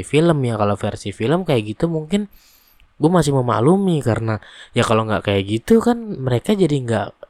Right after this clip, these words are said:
eh, nggak ketemu sama si makhluk astralnya ini ya kan, jadi nggak seru filmnya. Ibaratnya jadi mereka udah tahu dulu, terus mereka nggak datangin tempat itu, jadi nggak ketemu gitu. Jadi kita nggak kaget, nggak ngelihat si sosoknya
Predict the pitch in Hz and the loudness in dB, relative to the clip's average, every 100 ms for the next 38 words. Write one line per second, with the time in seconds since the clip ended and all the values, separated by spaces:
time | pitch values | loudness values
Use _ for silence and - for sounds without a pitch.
0 | _ - 107 107 104 107 92 110 113 117 | _ -16 -8 -6 -6 -8 -6 -4 -4 -4
1 | 113 110 110 104 110 107 104 107 110 107 | -4 -6 -6 -10 -8 -10 -10 -8 -6 -4
2 | 107 - - 104 104 95 131 185 175 110 | -6 -6 -4 -4 -4 -6 -4 -4 -4 -4
3 | 95 - 131 110 104 - - - 233 190 | -6 -8 -6 -6 -4 -4 -2 0 2 4
4 | 143 113 107 104 95 85 _ - - _ | 2 0 -2 -6 -10 -10 _ -20 -20 _
5 | _ - 98 101 95 95 127 117 98 98 | _ -10 -4 0 0 -2 -6 -4 -4 -4
6 | - 80 92 95 107 107 - 95 95 110 | -8 -10 -8 -4 -2 -2 -2 -2 -2 -6
7 | 165 - 110 95 131 117 98 92 98 95 | -6 -8 -8 -6 -6 -8 -8 -6 -4 -4
8 | 98 95 92 - 208 202 - 95 92 95 | -6 -6 -8 -10 -10 -8 -6 -6 -6 -6
9 | - _ _ _ _ - - 135 202 220 | -8 _ _ _ _ -8 -2 0 4 4
10 | 175 107 - 90 98 98 - - 185 143 | 4 0 -4 -6 -8 -8 -8 -6 -4 -4
11 | - 120 160 156 151 - 113 - 98 98 | -4 -4 -4 0 0 0 -10 -10 -8 -8
12 | 101 98 - - 101 - 98 - 98 - | -4 -6 -6 -12 -10 -6 -6 -6 -10 -12
13 | 92 | -16